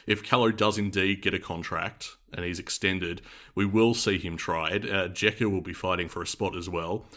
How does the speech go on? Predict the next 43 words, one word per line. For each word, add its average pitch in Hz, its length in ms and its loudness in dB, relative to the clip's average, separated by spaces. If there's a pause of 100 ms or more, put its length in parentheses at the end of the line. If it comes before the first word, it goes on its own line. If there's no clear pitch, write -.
(260)
It's - 140 -8
gonna 196 140 6
be 165 340 0 (120)
healthy 190 280 4
competition 131 480 2
for 104 120 -2
spots 92 460 0
in 104 80 2
a 101 40 2
forward 123 360 2
line 104 240 2
that 98 160 -2
is 101 140 -4
just - 520 0
starting 127 640 4
to 104 120 -2
find 87 380 -4
something. 82 440 -10 (180)
And - 100 -14
staying 185 300 4
with 156 160 6
the 180 80 2
forward 87 300 2
line, 82 260 0
uh, 85 540 -2
Mitchell 113 340 0
mentioned 92 400 -2
Kazitsky. 92 600 -6 (140)
Uh, 90 300 2
nasty 120 360 2
surgery, 98 400 2
of 90 100 -2
course. 104 240 2
It 131 40 2
was 123 100 2
an 147 80 2
A 170 100 6
C 147 220 4
joint 92 400 0
injury 82 300 -4
in 82 60 -6
the 85 140 -6
end. 127 240 -2